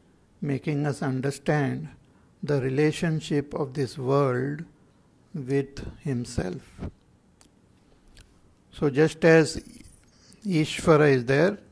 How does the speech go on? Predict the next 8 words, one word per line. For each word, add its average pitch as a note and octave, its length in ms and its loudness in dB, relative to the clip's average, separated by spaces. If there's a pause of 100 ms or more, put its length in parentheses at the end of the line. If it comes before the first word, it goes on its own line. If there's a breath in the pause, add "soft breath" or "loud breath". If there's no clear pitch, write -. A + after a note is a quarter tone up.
then D#3 300 0
that D3 160 2
Hiranyagarbha E3 1000 4
is E3+ 220 0
not E3+ 280 -2
different G3 520 -4
from D#3 240 -2
Ishvara. - 600 -6